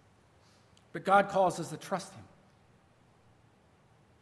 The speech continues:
Despite all the dangers of our journey,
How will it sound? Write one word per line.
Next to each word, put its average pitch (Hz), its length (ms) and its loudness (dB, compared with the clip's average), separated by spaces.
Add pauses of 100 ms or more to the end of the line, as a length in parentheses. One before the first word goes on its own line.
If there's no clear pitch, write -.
(1160)
Despite 202 340 2
all 208 200 4
the 202 80 -2
dangers 196 440 -4
of 160 80 -8
our 170 140 2
journey, 156 460 -6